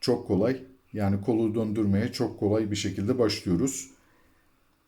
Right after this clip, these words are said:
Magnum Light rotorların arkadaşlar şöyle bir artısı daha var. Ee, ne kad-, ne kadar çok açıp kapatırsak kapatalım, aşınma, e,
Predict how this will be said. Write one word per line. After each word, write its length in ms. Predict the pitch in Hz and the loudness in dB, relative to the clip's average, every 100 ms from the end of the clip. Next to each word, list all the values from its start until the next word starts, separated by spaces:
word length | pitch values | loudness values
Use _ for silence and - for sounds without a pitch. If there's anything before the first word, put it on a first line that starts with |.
| _ _ _ _ _ _ _ _ _ _ _ | _ _ _ _ _ _ _ _ _ _ _
Magnum 420 | 139 147 156 175 | -2 0 4 6
Light 260 | 170 180 180 | 6 4 2
rotorların 440 | 156 151 135 131 | 2 4 6 6
arkadaşlar 500 | 127 120 135 135 185 | 6 4 4 2 2
şöyle 380 | 175 - 165 156 | 0 4 6 6
bir 260 | 170 160 156 | 6 4 4
artısı 480 | 135 131 - - 156 | 4 2 0 -6 2
daha 280 | 147 147 135 | 4 6 4
var. 260 | 131 - - _ _ - | 2 -2 -14 _ _ -16
Ee, 80 | 110 107 107 95 - | -10 -8 -8 -8 -6
ne 120 | 131 170 | 0 2
kad-, 240 | 170 135 - - - | 2 0 -4 -10 -4
ne 160 | 160 165 | 0 2
kadar 260 | 147 131 | 6 4
çok 280 | 127 135 131 | 4 -2 0
açıp 260 | 135 139 - | -2 -2 -2
kapatırsak 540 | 135 139 139 127 120 | -2 0 -2 -2 -4
kapatalım, 500 | - - 120 120 165 - - - - _ _ _ _ _ _ _ _ - - _ _ - - - _ _ _ _ - - - | -4 -6 -2 0 0 0 -8 -16 -20 _ _ _ _ _ _ _ _ -20 -20 _ _ -14 -14 -18 _ _ _ _ -20 -8 0
aşınma, 760 | 135 - 143 147 175 170 - | 2 2 2 4 4 2 -8
e, 60 | 117 | -6